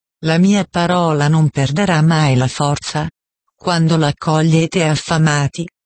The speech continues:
se ascoltate desiderosi la mia voce, perché sono io stesso che vengo a voi nella parola, e la mia presenza significherà sempre forza e grazia e così non sarà mai senza effetto.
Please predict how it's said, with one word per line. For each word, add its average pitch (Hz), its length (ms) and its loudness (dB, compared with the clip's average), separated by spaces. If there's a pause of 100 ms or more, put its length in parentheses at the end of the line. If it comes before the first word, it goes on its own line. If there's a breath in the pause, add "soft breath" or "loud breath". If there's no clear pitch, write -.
(160)
se 196 380 0
ascoltate 160 1000 -2
desiderosi 139 840 2
la 147 120 2
mia 165 260 2
voce, 147 520 0 (420)
perché 156 460 -2
sono 151 480 2
io 220 240 0
stesso 208 600 -4
che 165 200 -2
vengo 170 440 2
a 151 120 0
voi 175 340 2
nella 160 320 2
parola, 147 600 0 (380)
e 165 60 0
la 170 160 2
mia 196 320 2
presenza 156 720 0
significherà 170 840 0
sempre 190 480 -2
forza 175 600 -4
e 131 160 0
grazia 160 600 -2
e 139 120 0
così 180 460 0
non 196 240 2
sarà 147 380 0
mai 175 320 2
senza 139 540 0
effetto. 156 680 -4